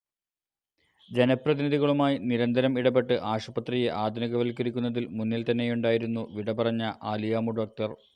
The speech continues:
രോഗികളുമായി ആത്മബന്ധം പുലർത്തിയിരുന്നത് കൊണ്ട് തന്നെ കാണാനെത്തിയവരെല്ലാം കണ്ണീരിൽ കുതിർന്നാണ് ആലിയാമു ഡോക്ടർക്ക് അന്ത്യയാത്ര നൽകിയത്.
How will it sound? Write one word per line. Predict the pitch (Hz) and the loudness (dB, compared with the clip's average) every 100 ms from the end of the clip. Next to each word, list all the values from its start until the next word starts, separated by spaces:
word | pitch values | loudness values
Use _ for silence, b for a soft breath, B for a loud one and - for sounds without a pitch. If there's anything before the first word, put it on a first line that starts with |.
| _ _ b b b _ _ _ b b 139 | _ _ b b b _ _ _ b b 2
രോഗികളുമായി | 131 135 151 160 160 156 156 - | 4 4 4 4 4 2 2 0
ആത്മബന്ധം | 117 120 131 131 131 131 | 0 0 2 0 2 2
പുലർത്തിയിരുന്നത് | 131 127 127 131 127 131 123 | 2 2 4 0 2 0 0
കൊണ്ട് | 123 123 127 | 0 0 0
തന്നെ | 127 127 - 117 | 0 0 -2 -2
കാണാനെത്തിയവരെല്ലാം | 113 120 131 123 131 123 123 127 123 123 - - | 0 2 2 0 2 2 2 2 2 0 -6 -4
കണ്ണീരിൽ | 117 113 120 127 127 | 0 2 2 0 0
കുതിർന്നാണ് | 127 120 120 120 117 113 - | 0 0 2 2 0 -2 -4
ആലിയാമു | 107 110 117 117 120 | -4 0 0 0 0
ഡോക്ടർക്ക് | 117 113 113 110 113 110 | -2 -2 -4 -4 -6 -4
അന്ത്യയാത്ര | 107 107 117 117 117 | -6 0 0 0 -2
നൽകിയത്. | 117 107 107 107 107 110 | -4 -4 -4 -4 -2 -4